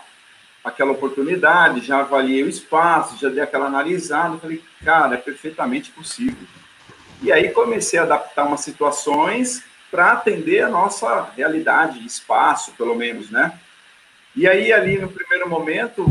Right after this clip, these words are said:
che-, chega, aí chegando o aluno, Jaime, chega todo mundo, toda a faixa, todas as faixas etárias. É, é que nem a gente tá falando, existe muita carência.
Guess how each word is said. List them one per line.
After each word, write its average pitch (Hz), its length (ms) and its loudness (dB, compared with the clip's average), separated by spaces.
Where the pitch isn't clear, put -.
che-, 143 300 0
chega, - 480 0
aí 131 160 2
chegando 151 500 -4
o 143 40 0
aluno, 127 560 -4
Jaime, 104 420 -2
chega 120 320 -6
todo 127 300 -8
mundo, 156 500 -8
toda 117 160 -4
a 143 60 -2
faixa, 170 280 -2
todas 165 260 4
as 185 140 4
faixas 202 280 2
etárias. 143 640 4
É, 113 260 -8
é 117 80 -2
que 123 120 -6
nem 143 120 2
a - 20 -4
gente 160 180 -8
tá 160 140 -6
falando, 143 520 2
existe 127 320 -4
muita 135 260 0
carência. 160 600 2